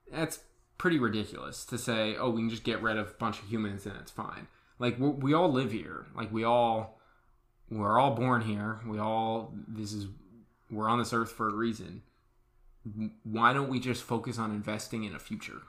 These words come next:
You know, why don't we just in-, focus on saving the planet and, and not trying to get rid of people to think that that's gonna suddenly fix the problem, because it won't.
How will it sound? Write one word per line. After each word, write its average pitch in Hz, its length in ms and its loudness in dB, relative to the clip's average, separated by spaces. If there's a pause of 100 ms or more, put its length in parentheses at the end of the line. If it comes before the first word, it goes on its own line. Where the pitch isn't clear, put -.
(140)
You - 80 -12
know, - 60 -10
why 110 200 -2
don't 120 140 0
we 117 80 2
just 110 220 -4
in-, 104 80 -2
focus 107 400 -6
on 104 260 -2 (200)
saving 127 500 2
the 139 80 0
planet 151 540 -6 (760)
and, 107 500 0
and 107 100 -4
not 110 280 0
trying 117 160 0
to 104 80 -4
get 104 200 -2
rid 107 200 -2
of 95 80 -10
people 101 440 -8 (460)
to - 100 -10
think 107 260 -4
that 95 120 -6
that's 95 240 -4
gonna 92 180 -8
suddenly 98 360 -6
fix - 260 -12
the - 80 -18
problem, 98 340 -6
because 113 240 -4
it 107 80 0
won't. 98 280 -8